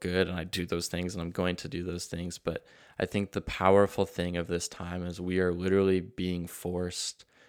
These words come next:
to stop and to just be for a while. And that is really good. And it is also really hard and terrifying. Like, there's something so scary about just sitting alone with your thoughts and yourself.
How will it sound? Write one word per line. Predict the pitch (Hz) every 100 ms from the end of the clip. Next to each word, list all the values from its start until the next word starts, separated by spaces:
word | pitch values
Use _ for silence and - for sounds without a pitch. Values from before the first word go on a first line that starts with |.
| _
to | -
stop | 90 - - 92 85 - - - - _ _ _
and | - 92
to | 87
just | 92 - -
be | - 90 92
for | - - 104
a | 101
while. | 104 104 107 110 113 _ _ _ _ _
And | - 90 87 85 - _ _ _ _ _
that | - 92 90
is | 87
really | 87 87 87 -
good. | - 90 87 87 85 - _ _ _ _ _ -
And | 92 90 -
it | 87
is | 87
also | 80 82 85 85
really | 92 85
hard | 85 - 90 85
and | 82
terrifying. | 85 - - - 87 -
Like, | - -
there's | - 87
something | - 92 95 95
so | - 85
scary | - - 90 90
about | 85 82
just | - 85 -
sitting | - 90 87
alone | 85 85 87 90 90 87 - - -
with | - 92
your | 92
thoughts | 90 - 87 85 -
and | 85
yourself. | 82 85 - 87 87 85 -